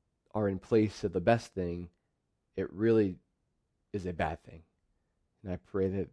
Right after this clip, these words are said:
you will allow them to let go. You just, that they would just take your invitation of letting go, and Jesus is the leader of their life.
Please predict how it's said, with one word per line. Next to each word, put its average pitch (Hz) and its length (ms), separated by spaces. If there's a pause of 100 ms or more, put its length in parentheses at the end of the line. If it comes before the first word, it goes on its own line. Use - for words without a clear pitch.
(120)
you 101 320
will 95 220 (420)
allow 98 460
them 92 220
to 87 100
let - 280
go. 95 380 (540)
You 101 280
just, - 280
that 104 120
they 98 120
would 95 160
just 92 220 (340)
take 107 200
your 110 120
invitation 92 580
of 85 140
letting 95 240
go, 87 320 (400)
and 92 100
Jesus 90 400
is 82 140
the 82 100
leader 82 280
of 73 60
their 60 120
life. - 260